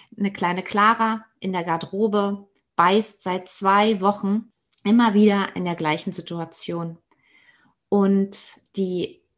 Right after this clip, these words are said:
Fachkraft ist ratlos und hat nun echt auch schon mit mehreren Bissverletzungen an anderen Kindern zu kämpfen. Und aus eigener Erfahrung weiß ich auch, dass bei uns dann noch mal ganz andere Alarmsysteme aktiviert werden, wenn Kinder wirklich körperlich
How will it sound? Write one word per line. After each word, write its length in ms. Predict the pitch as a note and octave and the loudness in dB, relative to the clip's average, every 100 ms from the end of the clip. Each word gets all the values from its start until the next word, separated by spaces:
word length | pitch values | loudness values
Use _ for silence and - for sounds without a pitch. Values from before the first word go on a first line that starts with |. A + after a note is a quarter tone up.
| _ | _
Fachkraft 580 | - A3 - - A3 - | -4 -2 -2 -2 -4 -4
ist 180 | G3 F#3 | -6 -4
ratlos 640 | E3 B3 A#3+ A3 C4 - | 0 0 4 4 4 0
und 200 | G3+ G3+ | -6 -4
hat 140 | G#3 | 0
nun 120 | A3 | 2
echt 260 | G3 G3+ - | 0 -2 -4
auch 80 | G#3 | -6
schon 260 | - G3 | -2 0
mit 220 | G3 G3 - | 0 -2 -4
mehreren 580 | F#3+ A3+ G#3 G#3 G3+ | 0 0 2 0 0
Bissverletzungen 800 | - B3+ - - G3+ F#3+ F#3+ G3+ E3+ | 0 0 0 0 2 0 -2 -4 -2
an 100 | E3+ | -2
anderen 400 | F3+ G3 F#3+ F#3+ | 0 -2 -4 -2
Kindern 420 | - G#3+ F#3 E3 | 4 4 4 0
zu 140 | - | -8
kämpfen. 420 | - E3+ E3 - | -10 -8 -8 -10
Und 220 | - E3+ - _ _ _ _ _ _ | -8 -8 -10 _ _ _ _ _ _
aus 160 | - - | -8 -2
eigener 280 | - G#3 A3+ | 2 4 4
Erfahrung 420 | G#3 G#3 G3 G#3+ | 2 2 2 2
weiß 220 | F#3+ F#3+ | 2 -2
ich 180 | F#3+ - | -4 0
auch, 160 | G3 - | 0 0
dass 200 | G#3 - | -4 -2
bei 120 | F#3+ | 0
uns 180 | G#3 G#3+ | 0 0
dann 120 | G3+ | -2
noch 80 | F#3+ | -2
mal 120 | F3+ | -2
ganz 240 | F3 G#3 | 0 -2
andere 340 | - G3 G3+ - | -2 -2 0 0
Alarmsysteme 800 | E3+ D#3 A3 G#3+ - - G3 G3 | 2 4 4 2 -4 -2 0 0
aktiviert 600 | C3+ - F3+ F#3 C4 C4 | -2 -6 -2 2 2 2
werden, 440 | D#3 D#3+ A#3+ B3+ _ _ _ - | 0 0 0 -4 _ _ _ -4
wenn 180 | F#3+ | -4
Kinder 440 | F#3 A3+ A3+ A3+ A3 - - | 2 4 6 4 0 -10 -8
wirklich 340 | G3 G3 - | -4 -6 -6
körperlich 800 | - G#3+ A3 A3+ G#3 G#3+ - | 0 2 4 2 2 0 -4